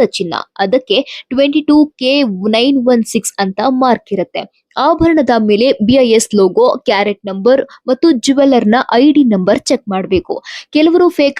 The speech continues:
ಹಾಲ್ಮಾರ್ಕ್ ಹಾಕಿ ಹಾಕ್ತಾರೆ. ಆದ್ರೆ ಈಗ ಹೊಸ ರೂಲ್ ಪ್ರಕಾರ ಪ್ರತಿ ಪೀಸ್‌ಗೆ ಆರು ಅಂಕಿಯ ಎಚ್ ಯು ಐ ಡಿ ಕೋಡ್ ಇರ್ಲೇಬೇಕು.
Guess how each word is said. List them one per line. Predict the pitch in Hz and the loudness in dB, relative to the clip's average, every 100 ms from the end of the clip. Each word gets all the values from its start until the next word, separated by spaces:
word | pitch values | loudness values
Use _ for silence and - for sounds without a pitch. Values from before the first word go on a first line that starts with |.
| - | -2
ಹಾಲ್ಮಾರ್ಕ್ | 254 262 262 247 - | 0 0 2 0 0
ಹಾಕಿ | 208 - 262 | -4 -4 -4
ಹಾಕ್ತಾರೆ. | 277 262 - 180 - - - - | -2 -4 -2 -2 -2 -6 -10 -4
ಆದ್ರೆ | 208 269 | -2 0
ಈಗ | 320 269 254 302 | 0 0 2 0
ಹೊಸ | 294 294 311 294 | 2 0 2 0
ರೂಲ್ | 254 | 0
ಪ್ರಕಾರ | - 226 233 240 277 | -2 -4 0 0 0
ಪ್ರತಿ | 262 220 254 | -2 -2 -2
ಪೀಸ್‌ಗೆ | - 226 - 269 | -2 -6 -2 -2
ಆರು | - 233 233 196 | 0 0 0 0
ಅಂಕಿಯ | - 240 208 240 262 202 233 | 2 0 0 2 2 2 0
ಎಚ್ | 240 - | -2 -2
ಯು | 269 - | 0 0
ಐ | 220 | 0
ಡಿ | 220 220 | 0 -2
ಕೋಡ್ | - 233 - | 0 -2 0
ಇರ್ಲೇಬೇಕು. | 320 247 196 175 - - | -2 0 -2 -2 -2 -6